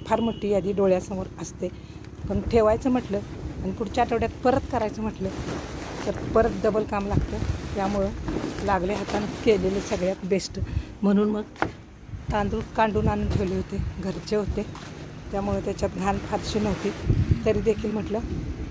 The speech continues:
चला आपण आता आजच्या दिवसाचा वेळ मिळाला आहे तर त्याचा सदुपयोग करूया.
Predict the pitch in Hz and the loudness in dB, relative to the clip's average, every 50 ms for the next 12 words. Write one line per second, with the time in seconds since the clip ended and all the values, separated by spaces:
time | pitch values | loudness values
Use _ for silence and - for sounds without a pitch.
0 | - - - 214 202 196 196 208 - 214 196 196 185 - - - - - - - | -8 -4 -2 0 2 2 2 2 0 -2 -2 -2 -2 -4 -8 -8 -10 -10 -12 -10
1 | - - - - - - - - - - - 180 - - - - 220 214 202 226 | -10 -10 -10 -10 -8 -8 -8 -8 -8 -6 -6 -6 -6 -4 0 2 4 4 4 2
2 | 208 - - 208 196 220 208 190 208 208 214 208 214 214 208 196 185 180 180 - | 0 0 0 -2 0 0 0 2 4 4 4 4 4 2 2 2 2 2 0 0
3 | - - - - - - - - - - - - - - - - - - - - | -2 -4 -6 -8 -8 -8 -8 -8 -8 -6 -6 -6 -4 -2 -2 -2 -4 -6 -4 -2
4 | - - - - - - - - - - - - - - 196 - 202 190 - 208 | -2 0 0 0 -2 -2 4 6 6 6 6 6 4 0 2 2 2 2 2 2
5 | - - 254 220 196 214 - - 220 214 208 - 226 202 185 190 | 4 6 6 6 6 2 0 2 2 2 2 0 0 0 0 0